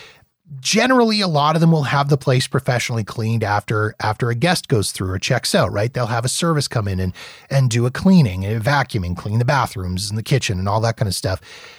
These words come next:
But when I checked into this place, my wife was reading through the, the little instruction book, because if you've ever stayed at an Airbnb, you know that most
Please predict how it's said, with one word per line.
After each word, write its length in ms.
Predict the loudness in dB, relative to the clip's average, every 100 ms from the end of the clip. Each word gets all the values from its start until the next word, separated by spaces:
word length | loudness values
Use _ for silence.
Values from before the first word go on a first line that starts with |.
| _ _ -20 -20 _
But 200 | -2 2
when 120 | 2
I 200 | 4 2
checked 480 | 0 -2 -2 -2 0
into 280 | 0 2 2
this 200 | 0 -2
place, 540 | -4 -4 -2 -4 -4 -8 _ _ _ _ _ _ _ _ -2
my 180 | 2 2
wife 420 | 4 2 2 2
was 160 | 2 2
reading 380 | 0 0 2 2
through 300 | 2 0 2
the, 320 | 0 -2 -4 -8 -20 _ 0
the 120 | 2
little 260 | 4 4
instruction 640 | 4 2 2 0 0 2 2
book, 220 | 0 -4
because 280 | 0 2 2
if 140 | 0
you've 100 | 2
ever 180 | 2 0
stayed 300 | -2 0 0
at 100 | 0
an 100 | 0
Airbnb, 500 | 0 -2 -2 -4 -4
you 180 | -4 -2
know 180 | -2 -4
that 120 | -2
most 400 | -2 0 -2